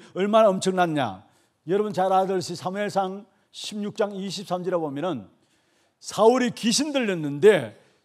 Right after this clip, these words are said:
찬양함으로, 수금치고 찬양함으로 말미암아 귀신을 쫓아내는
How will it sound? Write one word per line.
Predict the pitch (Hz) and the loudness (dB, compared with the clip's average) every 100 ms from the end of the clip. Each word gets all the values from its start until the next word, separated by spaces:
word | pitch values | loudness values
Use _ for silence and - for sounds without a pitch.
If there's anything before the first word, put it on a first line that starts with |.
| - | -4
찬양함으로, | - 240 240 233 214 196 | 2 4 4 4 4 2
수금치고 | 180 - 214 214 - 208 202 | 0 -2 -2 -4 -6 0 0
찬양함으로 | - 220 233 220 208 | 0 -2 0 2 0
말미암아 | 190 175 165 147 147 180 226 - _ - | 0 0 0 -2 0 -2 -2 -12 _ -16
귀신을 | - 240 - 247 220 | -4 -2 0 -2 -4
쫓아내는 | 247 - 185 165 135 | -4 -2 -2 -2 -6